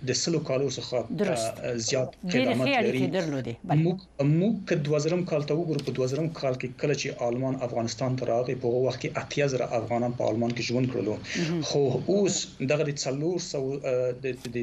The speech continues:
Speaker 1: څلور نیم سوه زرو
Speaker 2: قریب
Speaker 1: څخه
Speaker 2: څلور نیم لکه.
Speaker 1: اوښتی.
Speaker 2: بله.
Speaker 1: څلور نیم لکه، اه، را-، اوښتی دی. او په ده کې داسې کسان دي چې، اه، اه، اه، یعنی، اه، تابعیت یې ترلاسه کړی دی. اه، په دوی کې داسې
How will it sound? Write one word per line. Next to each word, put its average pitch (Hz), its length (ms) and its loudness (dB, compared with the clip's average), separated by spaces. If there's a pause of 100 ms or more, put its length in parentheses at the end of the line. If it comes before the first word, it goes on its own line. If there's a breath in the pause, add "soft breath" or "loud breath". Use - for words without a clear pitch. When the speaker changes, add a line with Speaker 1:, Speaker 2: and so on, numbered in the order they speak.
(140)
Speaker 1:
څلور 131 340 -2 (120)
نیم 151 260 -2 (140)
سوه 127 300 -2
زرو 123 140 2
Speaker 2:
قریب 254 160 4
Speaker 1:
څخه - 120 -4
Speaker 2:
څلور 226 240 4
نیم 190 200 2
لکه. 156 240 -2
Speaker 1:
اوښتی. - 160 -4
Speaker 2:
بله. 135 160 0 (800)
Speaker 1:
څلور 135 220 2
نیم 151 280 4
لکه، 117 160 0
اه، 120 440 0 (100)
را-، - 160 -2
اوښتی 123 580 2
دی. 113 140 0
او - 580 -2
په 165 80 0
ده 165 140 2
کې 214 180 -2
داسې 190 140 -2 (100)
کسان 151 360 0
دي 143 120 0
چې، 131 160 -4 (160)
اه، 123 60 0
اه، 113 880 -4 (640)
اه، 127 160 -2
یعنی، 123 340 2
اه، 113 480 -2 (480)
تابعیت 170 420 0
یې 143 40 -2
ترلاسه 113 420 -2
کړی - 320 -6
دی. - 100 -8
اه، - 1120 -2
په 135 200 -2
دوی 180 140 0
کې 185 120 0
داسې 180 140 0